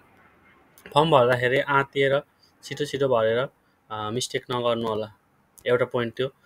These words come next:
अनि अर्को पोइन्ट, पोइन्ट भनेको चाहिँ तपाईँहरूले जति पनि नर्सिङको अथवा एग्रिकल्चरको, अ, फुड सर्भिसको फर्म भर्दाखेरि चाहिँ तपाईँले इक्जाम चुज गर्दाखेरि चाहिँ त्यहाँनिर धेरै कन्ट्रीहरूको नाम आउँछ है,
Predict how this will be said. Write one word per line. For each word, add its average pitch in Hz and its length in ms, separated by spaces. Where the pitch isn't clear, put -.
अनि 185 160
अर्को 196 320
पोइन्ट, 160 340
पोइन्ट 170 220
भनेको 113 340
चाहिँ 160 160
तपाईँहरूले 135 340
जति 139 260
पनि 165 280
नर्सिङको 160 680
अथवा 151 340
एग्रिकल्चरको, 143 920
अ, 110 220
फुड 147 200
सर्भिसको 143 540
फर्म 120 260
भर्दाखेरि 107 480
चाहिँ 143 320
तपाईँले 135 380
इक्जाम 135 380
चुज 170 240
गर्दाखेरि 110 480
चाहिँ 151 220
त्यहाँनिर 143 360
धेरै 131 360
कन्ट्रीहरूको 120 580
नाम 113 240
आउँछ 107 260
है, 113 180